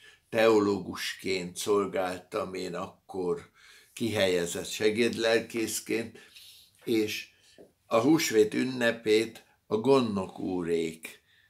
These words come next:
vendéglátásában töltöttem.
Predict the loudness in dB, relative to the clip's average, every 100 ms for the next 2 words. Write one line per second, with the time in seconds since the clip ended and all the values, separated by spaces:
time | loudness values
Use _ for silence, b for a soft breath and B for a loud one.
0 | b _ -16 -8 -2 -2 0 -2 -2 -2
1 | -4 -4 -6 -8 -6 -6 -6 -8 -8 -10
2 | -12 -6 -6 -6 -10 -12 -16 _ -14 -12